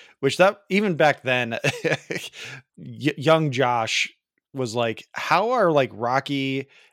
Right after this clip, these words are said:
and, uh, Aisha and, uh, Adam's distant relatives living in ancient Angel Grove when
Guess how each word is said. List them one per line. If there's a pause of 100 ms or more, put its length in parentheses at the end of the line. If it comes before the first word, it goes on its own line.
(160)
and,
uh,
Aisha
and, (500)
uh,
Adam's (1300)
distant
relatives
living
in
ancient (380)
Angel
Grove (400)
when